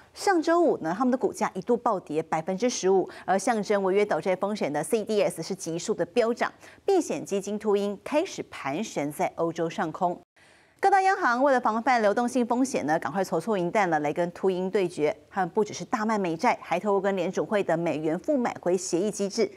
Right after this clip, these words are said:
向美国掉头寸。我们可以透过图表更明显看到了，截至到三月二十二号的一个礼拜之内，外国的官方机构持有美债大减七百六十亿美元，这是创下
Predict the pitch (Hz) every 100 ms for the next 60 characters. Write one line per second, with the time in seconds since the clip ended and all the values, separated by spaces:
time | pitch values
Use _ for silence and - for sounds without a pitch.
0 | - - - 381 240 - - 156 240 180
1 | - 151 - - - - _ - - -
2 | 247 320 427 330 311 277 220 190 180 196
3 | 185 196 208 180 180 160 135 127 - 196
4 | 226 208 190 - 208 202 220 202 - 208
5 | 175 185 196 196 175 240 233 139 190 180
6 | 190 214 202 - - - - - 370 392
7 | 277 214 277 302 302 302 294 277 285 247
8 | - 214 226 165 - 214 190 226 190 180
9 | - 156 214 208 165 214 208 160 196 185
10 | 123 143 147 156 - 226 226 262 196 -
11 | 196